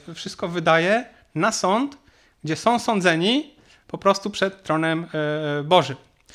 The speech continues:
I albo jesteś w księdze żywota baranka, jesteś zbawiony, albo, albo nie. Po prostu w te-, w takiej sytuacji. Natomiast zobaczcie, że w tym pierwszym, e, zmartwychwstaniu tam nie ma mowy o żadnym sądzie. Tak? E, więc o tyle to jest lepsze, że,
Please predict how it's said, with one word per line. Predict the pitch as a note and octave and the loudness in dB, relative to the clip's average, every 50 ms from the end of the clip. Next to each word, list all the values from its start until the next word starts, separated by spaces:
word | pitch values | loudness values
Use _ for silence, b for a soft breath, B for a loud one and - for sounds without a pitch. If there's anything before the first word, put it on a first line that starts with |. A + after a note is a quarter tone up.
| B B B B - | B B B B 2
I | D#3+ | 4
albo | F#3+ A#3+ A#3 A#3 A3+ | 4 6 6 6 4
jesteś | A3+ A3+ - A3 - | 4 2 -2 -8 -12
w | - | -6
księdze | - - G#3 G3+ G3 G3 | -4 -2 0 0 0 0
żywota | F#3+ F#3 G3 F#3+ G3 F#3+ - F#3 | -2 -2 -2 -2 -2 -2 0 0
baranka, | F3+ F#3+ F#3+ F#3 F#3+ F#3 - G3+ G#3 A#3 A#3 - - _ _ _ _ _ _ _ _ _ - | 2 2 2 2 0 0 2 2 2 0 -2 -6 -18 _ _ _ _ _ _ _ _ _ -6
jesteś | D#3+ E3 E3 - F#3 E3 | -6 -6 -4 -6 -8 -8
zbawiony, | F3 E3 E3+ E3 E3 F3 F3+ F3+ F#3 F#3 | -6 -4 -4 -4 -2 -2 -2 -2 -2 -2
albo, | F3+ E3+ D#3+ E3 - - | -4 -4 -4 -6 -6 -4
albo | D#3+ D#3 F3 | -2 0 0
nie. | F3 F3+ D3+ - - - _ _ _ | 0 0 -2 -4 -6 -14 _ _ _
Po | - - | -20 -14
prostu | - E3 D3+ C#3+ - - E3 D#3 | -10 -10 -10 -10 -10 -10 -10 -10
w | D3+ - | -10 -10
te-, | - D#3 D3+ D3+ | -8 -6 -6 -6
w | D3+ | -6
takiej | - D3+ - D#3 D3+ | -8 -10 -10 -12 -12
sytuacji. | - - D3+ - - D3 C#3+ C#3 - - F3 G#3 G3+ B B B B B B | -14 -14 -14 -10 -6 -6 -6 -6 -6 -6 -6 -8 -8 B B B B B B
Natomiast | - - B3+ D#4 D4+ | -2 2 2 4 4
zobaczcie, | C#4+ B3+ D4 D#4 - D4 C4 | 4 4 2 2 2 2 0
że | C4+ B3+ | 0 -2
w | - | -4
tym | - B3+ A#3 | -6 -6 -2
pierwszym, | - B3+ B3+ - - C#4+ C4 B3 A#3+ - - - G3 G3 G3 F#3+ F#3+ F#3 | 0 0 0 2 0 -2 -2 -4 -6 -10 -10 -8 -6 -4 -4 -4 -4 -4
e, | |
zmartwychwstaniu | F3+ F#3+ G#3+ A3 - - C4 - - - G#3 G3+ G#3+ - | -4 -4 -4 -6 -6 -10 -12 -8 -4 -4 -2 -2 -2 -4
tam | - B3+ | -4 -2
nie | C#4+ E4 | -2 0
ma | D#4+ D#4 | 0 0
mowy | D4 C#4+ D4 B3 F3+ D3 | -2 -2 -4 -4 -6 -6
o | C#3+ | -6
żadnym | - D3+ D#3 E3+ F3+ G3+ A#3+ B3+ | -6 -8 -8 -6 -8 -8 -8 -6
sądzie. | - - C4 G3 D3 C#3+ C3 - _ b b b b b b b b b b b _ | -6 -4 -4 -2 -4 -6 -10 -14 _ b b b b b b b b b b b _
Tak? | - F#3 A#3 - - _ b b b b b b b b - | -6 -6 -6 -8 -12 _ b b b b b b b b -6
E, | E3+ E3+ E3+ E3 E3 | -4 -2 -2 -2 -4
więc | D#3+ F#3 G3 - A#3 | -4 -4 -6 -6 -8
o | G#3 | -8
tyle | - A#3+ A3+ A3+ | -4 -2 -2 -2
to | A3+ G#3 | -2 -2
jest | G3+ G3 - - | -4 -4 -2 -2
lepsze, | A#3+ B3 A#3+ - - C#3 D#3 | -2 -2 -2 -4 -8 -10 -8
że, | D3 D#3 D#3 D#3 D#3+ | -8 -8 -8 -8 -10